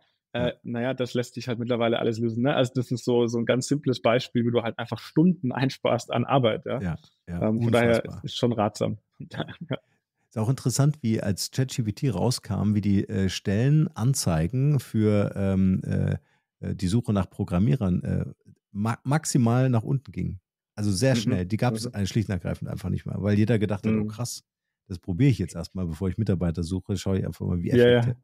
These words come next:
Speaker 2: effektiv", äh, ich hab meinen Kindern auch gesagt,
Speaker 1: Ja.
Speaker 2: "So, keiner wird mehr Programmierer, das <laughs> brauchen wir jetzt nicht mehr.
Speaker 1: <laughs>
Speaker 2: Wir machen jetzt wieder Handwerk." <laughs>
Speaker 1: Ja, ja, und auch das, auch das.
Speaker 2: Ja, ja, ja.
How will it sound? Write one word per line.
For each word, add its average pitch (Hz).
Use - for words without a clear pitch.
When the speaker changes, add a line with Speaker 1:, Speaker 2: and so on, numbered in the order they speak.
Speaker 2:
effektiv", -
äh, 107
ich -
hab 92
meinen 107
Kindern 117
auch 104
gesagt, 98
Speaker 1:
Ja. -
Speaker 2:
"So, 95
keiner 101
wird 101
mehr 101
Programmierer, 101
das 98
<laughs> -
brauchen -
wir 120
jetzt -
nicht -
mehr. 110
Speaker 1:
<laughs> -
Speaker 2:
Wir -
machen 90
jetzt 82
wieder 76
Handwerk." 82
<laughs> -
Speaker 1:
Ja, 117
ja, 180
und 127
auch 127
das, -
auch 151
das. 110
Speaker 2:
Ja, 135
ja, 160
ja. 123